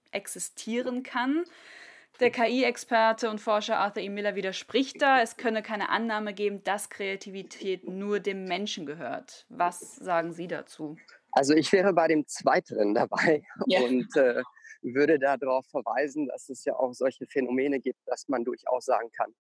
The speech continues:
Speaker 2: zum Beispiel als die Kamera erfunden worden ist, die Fotokamera, auch damit wird ja inzwischen, äh, durchaus sehr viel im Bereich Kreativität erzeugt, ne? Ansonsten würden wir den ganzen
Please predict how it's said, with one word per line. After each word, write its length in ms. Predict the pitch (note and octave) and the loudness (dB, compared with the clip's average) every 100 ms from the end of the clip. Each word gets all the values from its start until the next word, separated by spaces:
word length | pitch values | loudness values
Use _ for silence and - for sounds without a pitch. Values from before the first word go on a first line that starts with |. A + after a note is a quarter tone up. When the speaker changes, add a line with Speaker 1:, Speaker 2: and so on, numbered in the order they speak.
| _ | _
Speaker 2:
zum 140 | - B2+ | 0 2
Beispiel 300 | B2 - B2+ | 2 0 -2
als 220 | A#2+ - | -2 -6
die 140 | - | -10
Kamera 580 | - - G3+ D#3+ D3+ D#3 C#3+ - | -6 -2 0 2 0 -2 -4 -8
erfunden 480 | - - D3 D3+ C#3 | -6 -4 -4 -4 0
worden 240 | B2+ B2+ B2+ | 2 2 0
ist, 200 | B2 - | -6 -8
die 60 | |
Fotokamera, 800 | - D3 - - C#3 C#3 A#2+ A#2 - | -4 -4 -2 -2 0 0 0 0 0
auch 160 | A#2+ B2+ | -2 2
damit 340 | B2+ D#3 C3 | 2 2 -2
wird 300 | A#2+ D3+ - | -2 -2 0
ja 120 | C3+ | -2
inzwischen, 800 | C3 C3 C3 - C#3 - C#3 C3 | 0 -4 -6 -8 -6 -2 -2 -4
äh, 140 | D3 B2+ | -6 -4
durchaus 520 | C#3+ C#3+ - C3+ - | -2 -2 0 0 0
sehr 300 | C3 C3 C#3+ | -4 0 -2
viel 260 | - C3 C3 | 0 0 2
im 160 | B2+ | 2
Bereich 320 | A#2+ A#2+ C3 - | 0 0 -2 -2
Kreativität 680 | - B2+ - C3 B2 - A#2+ | 0 0 0 -2 0 0 0
erzeugt, 500 | - A#2+ - D3 G#3 _ - | 0 -2 0 0 0 _ -6
ne? 180 | C#3+ - | -4 -2
Ansonsten 420 | C3 C3 - - | -4 -2 -2 -4
würden 80 | C3 | 0
wir 80 | C3 | 0
den 140 | C3+ | 2
ganzen 340 | B2 B2 - | -2 -2 -6